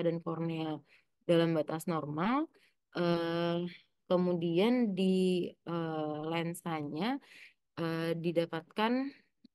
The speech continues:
mm, eye opacification, eh, pada saat pupil lebar didapatkan, eh, opacification,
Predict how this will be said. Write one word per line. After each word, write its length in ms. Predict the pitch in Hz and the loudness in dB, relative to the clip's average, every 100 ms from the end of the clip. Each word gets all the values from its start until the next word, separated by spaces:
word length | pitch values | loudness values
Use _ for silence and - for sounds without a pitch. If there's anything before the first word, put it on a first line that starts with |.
| - | -2
mm, 720 | 190 185 185 185 185 185 190 190 _ - | 2 4 4 2 2 0 -2 -4 _ -2
eye 160 | 180 | 2
opacification, 1400 | 180 156 180 180 190 185 175 _ - 165 165 - 233 285 - - - - _ _ - | 2 0 -2 -4 -4 -6 -10 _ -4 -2 -2 -2 -2 -2 -6 -18 -20 -20 _ _ -4
eh, 200 | 175 175 | 0 0
pada 180 | 180 175 | 2 2
saat 220 | 175 170 | 2 0
pupil 300 | 180 185 180 | -2 0 2
lebar 240 | 175 190 233 | 2 2 2
didapatkan, 640 | 226 175 165 175 220 233 247 - | 2 0 0 -2 -2 0 -2 -2
eh, 280 | 180 180 180 - _ _ _ _ _ _ _ | -2 -2 -4 -10 _ _ _ _ _ _ _
opacification, 1120 | 190 185 185 190 185 185 180 175 - - - | -2 0 0 -2 -4 0 0 0 -6 -14 -18